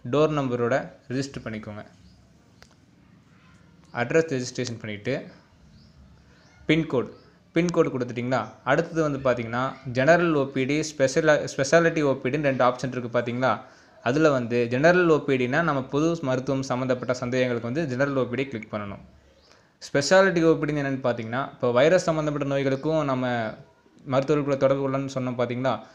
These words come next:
அதனால speciality ஓ பி டி click பண்ணிங்கன்னா, நீங்க virus சம்மந்தப்பட்ட நோய்களுக்கு வந்து doctors கூட பேசிக்கலாம். அடுத்து வந்து hospital department clinic, அதை select பண்ணிக்கோங்க.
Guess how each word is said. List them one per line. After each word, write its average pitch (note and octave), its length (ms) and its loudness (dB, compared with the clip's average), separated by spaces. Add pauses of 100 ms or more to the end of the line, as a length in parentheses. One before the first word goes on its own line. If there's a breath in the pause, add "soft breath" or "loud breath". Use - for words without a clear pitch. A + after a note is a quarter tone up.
(140 loud breath)
அதனால A#2 340 -4 (100)
speciality E3 460 2
ஓ D3 100 4
பி C3+ 100 -4
டி C3 80 -2
click C3 240 -6
பண்ணிங்கன்னா, C3+ 220 -2
நீங்க D3+ 200 -2
virus D#3 320 4
சம்மந்தப்பட்ட B2+ 480 -4
நோய்களுக்கு A#2 340 -6
வந்து C#3 320 -6 (280 loud breath)
doctors C3 260 0
கூட C3 140 -2
பேசிக்கலாம். A2 420 -6 (380)
அடுத்து E3 280 2
வந்து C#3+ 380 -2
hospital D3+ 540 2
department C3+ 580 -2
clinic, A#2+ 260 -6 (1000)
அதை C3 200 -6
select C3 260 0
பண்ணிக்கோங்க. A#2+ 420 -6